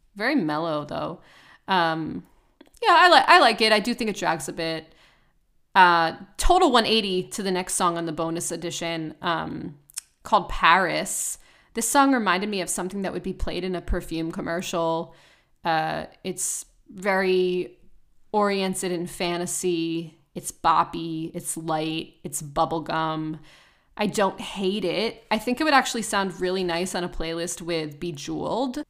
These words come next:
I think it's fun, but ultimately meaningless. But I love one of the lines from the bridge. Um, the bridge is, like,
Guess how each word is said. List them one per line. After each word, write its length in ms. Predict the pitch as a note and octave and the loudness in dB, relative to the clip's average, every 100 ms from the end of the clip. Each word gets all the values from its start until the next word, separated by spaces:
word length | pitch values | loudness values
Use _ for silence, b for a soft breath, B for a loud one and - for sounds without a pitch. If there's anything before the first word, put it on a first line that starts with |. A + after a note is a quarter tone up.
| _ | _
I 60 | C#4 | -2
think 160 | C#4 D4+ | 2 2
it's 160 | D4+ | 2
fun, 360 | - F3 E3 E3+ | 4 4 4 -2
but 140 | F#3 | -4
ultimately 760 | - F3+ F3+ - E3+ E3 E3 - | -4 -6 -8 -8 -6 -6 -8 -12
meaningless. 760 | G3 F3 E3+ E3 E3 E3 - - B B B _ _ - | -8 -6 -6 -6 -6 -8 -8 -12 B B B _ _ -12
But 460 | F3+ B3+ F3 - - | 6 6 6 2 -2
I 100 | G#3 | 0
love 800 | G3 G#3 A#3 B3+ C4+ B3+ A3 F#3 | 0 0 4 8 8 8 6 2
one 140 | F#3+ | -2
of 60 | F#3+ | -2
the 100 | F3+ | -2
lines 360 | F3+ E3+ F3 - | -2 -2 -4 -4
from 140 | F3+ | -4
the 80 | E3+ | -4
bridge. 880 | D3 E3 E3 D#3+ D#3+ - - - - _ - | -4 -2 -2 -2 -6 -8 -8 -8 -14 _ -6
Um, 640 | E3+ E3 F3 - - F#3+ | -4 -4 -6 -8 -10 -10
the 80 | F#3 | -10
bridge 260 | E3 F#3 F3+ | -6 -6 -6
is, 140 | E3+ | -8
like, 340 | A2 - - | -10 -14 -16